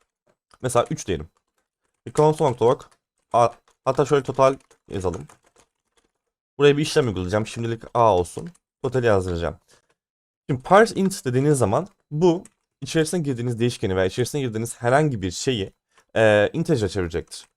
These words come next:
Yazdıralım. Üç sonucunu alıyorum. E, ben bunu eğer bir, e, num-, yani bir float şeklinde aslında. Bu float diye geçiyordu diğer program modellerine ama, e, no-,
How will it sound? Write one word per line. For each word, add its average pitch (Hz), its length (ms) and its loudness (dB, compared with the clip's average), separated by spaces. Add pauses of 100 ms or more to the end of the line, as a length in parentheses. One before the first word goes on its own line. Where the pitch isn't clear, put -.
(600)
Yazdıralım. 120 400 2 (1500)
Üç 151 120 -4
sonucunu 110 360 -2
alıyorum. 85 300 -2 (520)
E, 123 140 2
ben 151 180 4
bunu 165 160 0
eğer 165 360 4 (400)
bir, 156 260 -2 (240)
e, 104 60 -4
num-, 135 280 2
yani 110 160 0
bir 135 120 -2
float 139 320 0
şeklinde 98 380 -4
aslında. 101 300 -4
Bu 110 40 -12
float 120 320 0
diye 101 100 -2
geçiyordu 87 300 -6
diğer 95 220 0
program 98 240 -4
modellerine 98 380 -4
ama, 113 200 -6 (340)
e, 95 260 2
no-, 113 140 -4